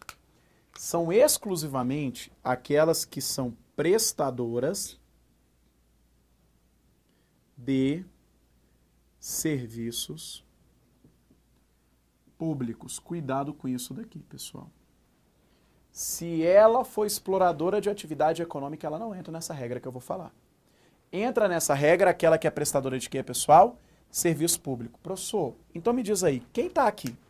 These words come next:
Se for pessoa jurídica de direito público, me digam aí, quais são as pessoas jurídicas de direito público?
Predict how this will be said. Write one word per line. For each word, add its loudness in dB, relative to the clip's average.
Se -4
for 8
pessoa 6
jurídica -4
de -6
direito 2
público, -6
me -4
digam -2
aí, 0
quais 2
são -2
as -4
pessoas -6
jurídicas -6
de -12
direito -6
público? -12